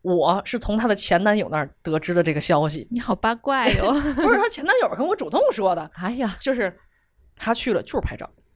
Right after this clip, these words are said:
Speaker 1: 就是 to do list，我要到哪儿去拍，拍完以后，拍完照，然后就回酒店睡觉。
Speaker 3: 打勾。
Speaker 1: 啪啪啪，对，对，对。
Speaker 2: 修图。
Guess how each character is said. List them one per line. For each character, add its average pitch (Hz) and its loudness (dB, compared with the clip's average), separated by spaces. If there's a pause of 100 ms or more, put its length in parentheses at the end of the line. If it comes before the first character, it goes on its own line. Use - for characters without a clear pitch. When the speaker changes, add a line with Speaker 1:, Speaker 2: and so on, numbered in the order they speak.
(640)
Speaker 1:
就 294 -2
是 233 -2
to 240 -4
do 254 -4
list， 254 -8 (760)
我 180 0
要 233 4
到 254 2
哪 202 0
儿 151 -8
去 196 -8
拍， 208 -6 (480)
拍 226 4
完 226 4
以 - -2
后， 185 -2
拍 233 0
完 240 2
照， 262 4
然 151 -6
后 165 -8
就 147 -12
回 160 -12
酒 160 -14
店 156 -12
睡 156 -14
觉。 185 -8 (160)
Speaker 3:
打 151 0
勾。 202 4 (260)
Speaker 1:
啪 - -10
啪 - -10
啪， - -14
对， 160 -2
对， 170 -2
对。 - -10
Speaker 2:
修 285 0
图。 254 6